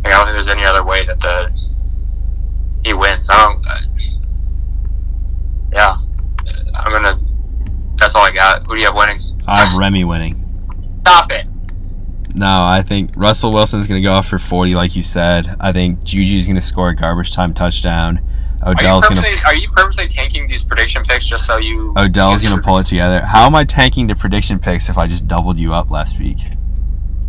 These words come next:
Speaker 1: The, oh, your game, I'm saying. You're just tanking your game because you're oh and two, or you're two and oh and you bet against yourself?
Speaker 2: I would never do anything like that.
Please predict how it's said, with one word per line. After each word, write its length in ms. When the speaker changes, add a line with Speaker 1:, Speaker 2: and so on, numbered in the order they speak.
Speaker 1:
The, 500
oh, 220
your 240
game, 260
I'm 120
saying. 240
You're 60
just 140
tanking 300
your 120
game 400
because 400
you're 240
oh 120
and 100
two, 480
or 80
you're 120
two 140
and 100
oh 120
and 80
you 80
bet 300
against 260
yourself? 440
Speaker 2:
I 140
would 120
never 540
do 200
anything 360
like 260
that. 380